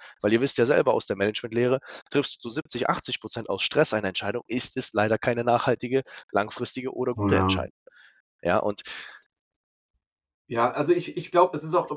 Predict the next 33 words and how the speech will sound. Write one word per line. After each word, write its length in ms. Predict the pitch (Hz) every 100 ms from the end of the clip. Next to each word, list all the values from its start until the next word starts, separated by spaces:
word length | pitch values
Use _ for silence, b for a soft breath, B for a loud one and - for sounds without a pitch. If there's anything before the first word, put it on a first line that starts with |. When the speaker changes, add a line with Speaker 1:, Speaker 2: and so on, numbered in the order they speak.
| -
Speaker 2:
vor 160 | 139 143
allem 280 | 175 165
auch 160 | 139 -
ganz 200 | 147 151
schwierig. 280 | - 175 139
Du 80 | 123
hast 80 | -
es 40 |
gerade 180 | 139 127
eben 160 | 127 123
schön 240 | 143 131
gesagt, 400 | 113 120 127 -
ne? 220 | 120 127 - 95
Es 120 | -
muss 120 | 127
doch 140 | 135 120
gar 140 | 120
nicht 160 | 123 123
unbedingt 460 | 127 123 131 120
im, 260 | 120 113 110
im 200 | - 104
Vertrag 380 | 101 - - -
drinnen 240 | 151 160
stehen, 320 | - 113 127
aber 180 | 107 110
es 100 | 104
muss 160 | 127 131
doch 120 | 120
zumindest 420 | - 117 117 110
definiert 460 | 117 - 113 139 147
sein, 260 | 120 101 98
wann, 300 | 131 101 90
ne? 240 | 120